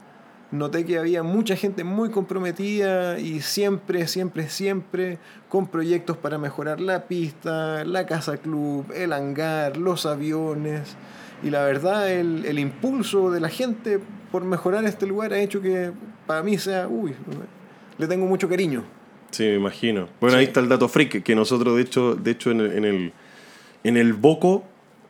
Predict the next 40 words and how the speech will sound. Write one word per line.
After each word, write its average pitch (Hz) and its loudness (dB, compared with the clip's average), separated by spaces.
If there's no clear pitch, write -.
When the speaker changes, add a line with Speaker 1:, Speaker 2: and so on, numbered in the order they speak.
Speaker 2:
nosotros 120 2
practicábamos, 123 2
yo, 120 4
yo 123 6
aprendí 127 6
a 131 10
volar 135 6
en 110 0
P 127 4
C 131 4
siete. 131 4
Speaker 1:
Sí. 131 -4
Speaker 2:
Esa, 117 2
esa 120 2
fue 131 4
mi 131 6
instrucción, 127 2
digamos. 87 -2
Speaker 1:
Claro. - -10
Speaker 2:
Hice 107 0
todas 135 6
mis 147 4
fases 156 4
de 143 4
curso 147 2
hasta 131 4
terminar 117 4
en 117 2
formación 127 4
con 101 -2
P 104 0
C 101 0
siete. 90 -2
Y, 95 2
y - -6
toda 127 6
la 135 4
práctica 139 4
de 127 6
emergencias 151 2